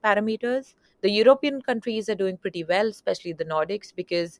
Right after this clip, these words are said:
right before coming to the grad school, I was working three years as a sustainability consultant at a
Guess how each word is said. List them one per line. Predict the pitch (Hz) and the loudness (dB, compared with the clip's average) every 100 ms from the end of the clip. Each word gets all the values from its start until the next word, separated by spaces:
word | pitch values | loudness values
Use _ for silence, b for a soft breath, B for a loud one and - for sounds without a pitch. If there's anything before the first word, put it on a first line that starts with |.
| _ - | _ 8
right | 247 240 | 8 8
before | 254 240 220 | 4 4 2
coming | 208 196 196 | 0 -2 -2
to | 202 185 | -2 -2
the | 165 | -2
grad | 175 170 175 | 0 -2 -4
school, | - 208 208 | -8 -4 -2
I | 196 | -2
was | 170 170 - | -2 -6 0
working | 175 170 180 170 | -2 0 -8 -10
three | - 180 | -10 -8
years | 165 165 165 | 0 0 0
as | 165 165 | -2 -2
a | 160 160 | 0 0
sustainability | 180 - 185 175 175 175 - | -4 -12 -8 -8 -8 -10 -6
consultant | 165 - 165 - 233 247 - - | -4 -4 -4 -6 -10 -10 -14 -4
at | 180 170 170 | -2 0 0
a | 165 165 160 | 0 0 -2